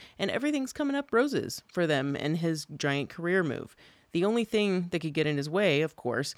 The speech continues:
is his wife's ex-husband secretly coming to them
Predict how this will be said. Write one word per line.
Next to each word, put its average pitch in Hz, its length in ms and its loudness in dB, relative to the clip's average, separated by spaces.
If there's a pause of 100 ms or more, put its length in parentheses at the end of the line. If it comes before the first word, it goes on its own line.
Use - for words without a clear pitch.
(400)
is 160 180 4
his 185 160 0
wife's 156 380 2
ex-husband 135 640 0
secretly 208 720 0 (180)
coming 160 300 2
to 165 100 -4
them 143 360 2